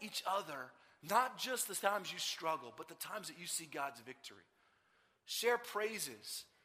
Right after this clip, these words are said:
share concerns, tell of those wonderful acts. The Bible is full of God's incredible, incredible move. In fact, this entire thing, this love letter, if you will,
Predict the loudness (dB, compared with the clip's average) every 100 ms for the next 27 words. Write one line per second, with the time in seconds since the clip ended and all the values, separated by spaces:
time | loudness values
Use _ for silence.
0 | _ _ -2 0 0 -4 -2 0 0 -2
1 | -4 -8 -12 -8 -4 -2 0 -2 -6 -8
2 | -10 -8 -6 -8 -8 -10 -12 -14 -20 _
3 | -6 -4 -6 -8 -8 -8 -12 -20 -20 _
4 | _ _ -16 6 10 10 8 4 4 4
5 | 4 2 4 2 -4 -16 -6 -4 0 4
6 | 6 4 -2 -4 -4 2 2 2 0 -6
7 | -8 -16 -14 -12 -6 -2 2 2 0 -6
8 | -6 -6 -6 -6 -10 4 6 6 2 -2
9 | 0 0 0 0 2 2 0 -4 -8 -6
10 | -6 -6 2 2 2 2 6 6 6 0
11 | -4 -12 -12 -4 0 0